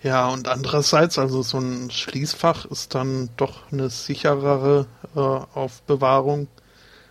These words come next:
als im Kleiderschrank, wie jetzt ein Palästinenser feststellen musste. Der hatte nämlich seinen Lohn ausgezahlt bekommen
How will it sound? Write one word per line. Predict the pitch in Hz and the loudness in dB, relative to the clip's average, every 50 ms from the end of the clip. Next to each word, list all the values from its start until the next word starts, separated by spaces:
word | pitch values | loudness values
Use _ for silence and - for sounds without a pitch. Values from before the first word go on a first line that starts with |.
| _ _ _ - | _ _ _ -6
als | 143 131 117 - | -6 -6 -6 -6
im | 135 127 120 | -6 -6 -4
Kleiderschrank, | - - 135 147 156 156 131 - - - 123 127 139 185 - - - _ _ _ _ _ _ _ _ _ _ _ _ _ - - - - - - - - _ _ _ - - | 0 4 4 4 6 4 2 0 0 -2 -2 -2 -2 -4 -6 -10 -14 _ _ _ _ _ _ _ _ _ _ _ _ _ -20 -20 -20 -20 -20 -20 -20 -20 _ _ _ -6 -2
wie | 139 | 0
jetzt | 135 135 123 - - | 0 0 0 -2 -4
ein | 127 127 127 131 131 131 131 131 131 131 123 117 - | -4 -4 -4 -4 -6 -6 -6 -6 -6 -6 -8 -8 -6
Palästinenser | - 139 127 131 120 - - - 123 127 139 160 190 - 147 135 131 123 | -2 0 0 0 -2 -2 -6 -4 0 2 2 2 2 4 4 4 4 4
feststellen | 120 - - 131 - - - - 135 135 135 | 2 -2 -6 -6 -6 -4 0 0 2 2 2
musste. | 139 143 143 - - - 160 190 - - _ _ _ _ _ _ _ _ _ _ _ - - - _ _ _ _ _ _ _ _ _ _ _ _ _ _ _ _ _ - | 0 -2 -2 -4 -2 -2 0 -2 -2 -4 _ _ _ _ _ _ _ _ _ _ _ -20 -20 -20 _ _ _ _ _ _ _ _ _ _ _ _ _ _ _ _ _ 2
Der | 147 143 135 131 131 135 127 | 4 6 6 8 6 6 4
hatte | 135 143 139 160 143 | 2 0 2 2 2
nämlich | 139 135 131 131 131 123 - | 2 2 0 0 -2 -6 -4
seinen | - 135 127 127 127 131 131 127 | -4 -4 -4 -4 -4 -8 -8 -10
Lohn | 135 131 135 139 147 160 175 | -6 -2 0 0 0 2 2
ausgezahlt | 160 156 165 160 - - 165 151 - - 156 151 156 156 - | 2 2 2 2 -2 -6 -8 -6 0 2 2 2 2 0 -6
bekommen | - 143 - - 160 151 175 220 240 | -8 -6 -2 0 0 2 2 2 0